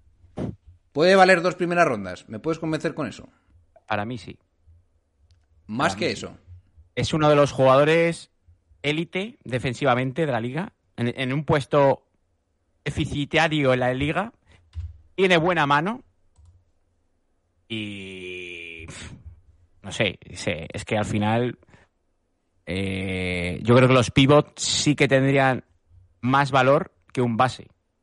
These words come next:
Speaker 1: Pues ahí lo tienes, eh... José.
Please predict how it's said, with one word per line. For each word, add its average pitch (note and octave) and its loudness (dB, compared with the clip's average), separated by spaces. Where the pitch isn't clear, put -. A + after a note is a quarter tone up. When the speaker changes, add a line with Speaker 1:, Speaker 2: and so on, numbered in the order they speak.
Speaker 1:
Pues G2 -8
ahí C#3+ 2
lo F#3 4
tienes, A#2+ 0
eh... G2+ -6
José. D#3 -4